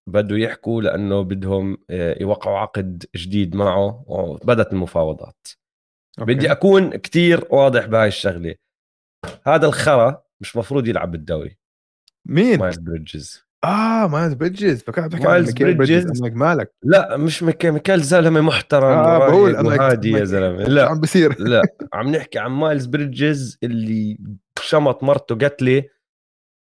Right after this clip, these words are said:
Speaker 1: كسر فكها ولا اللي هو مش مفروض هذا الزلمة يلعب بالدوري. وطلعت الإشاعات إنه الهورنتس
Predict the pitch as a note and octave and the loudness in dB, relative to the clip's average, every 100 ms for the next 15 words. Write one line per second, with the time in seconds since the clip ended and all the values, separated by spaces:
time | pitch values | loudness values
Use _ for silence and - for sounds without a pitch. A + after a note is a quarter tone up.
0 | _ - C#3+ - C3 G#2 - D3 - A#2+ | _ -4 -2 0 -2 0 -2 -4 -2 -2
1 | A2 G#2 G#2 A2 C3+ B2+ B2 B2+ _ _ | 0 0 -2 0 0 2 0 -4 _ _
2 | _ C3 C3+ C#3 C3 C3+ C3+ A2+ - _ | _ -4 -2 -2 -2 0 0 0 -8 _
3 | - A#2+ A2 G#2 G#2+ G#2 G#2 F#2+ G2 F#2+ | 0 2 2 0 0 0 0 -2 -6 -8
4 | F#2+ G#2+ A2 C3 D3+ _ _ _ _ _ | -4 -2 0 -2 -6 _ _ _ _ _
5 | - D#3+ F3 F#3 - _ _ _ _ - | 0 4 4 4 0 _ _ _ _ -2
6 | F#3 D#3+ A2 - B2+ B2 C3 D3+ F#3+ G3 | 2 4 2 -2 -4 0 0 2 0 0
7 | C#3+ C3+ B2+ C3+ G3+ F#3 G#3 G#3+ - - | -2 0 2 4 4 4 2 0 -8 -16
8 | - | -18